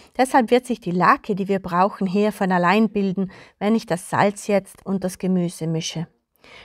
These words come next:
Das funktioniert wie bei der Herstellung von Sauerkraut.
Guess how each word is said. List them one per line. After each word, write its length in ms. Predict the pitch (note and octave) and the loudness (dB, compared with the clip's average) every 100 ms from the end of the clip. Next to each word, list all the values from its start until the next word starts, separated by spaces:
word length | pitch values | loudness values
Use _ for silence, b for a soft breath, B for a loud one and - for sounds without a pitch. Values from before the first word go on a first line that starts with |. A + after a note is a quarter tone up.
| - | -4
Das 180 | A#3 - | -2 4
funktioniert 720 | D4 C#4+ - G#3+ G#3+ A#3 A#3 | 4 4 0 2 4 4 2
wie 80 | G#3+ | 0
bei 180 | F#3+ | 2
der 120 | F3+ F3+ | 2 0
Herstellung 600 | F3+ F#3 F#3 F#3 F3+ F3+ | 0 -2 0 0 0 0
von 120 | F3+ | -4
Sauerkraut. 840 | F3+ E3 F3 F3 - D3 C#3 - | -2 2 2 0 -2 -2 -2 -4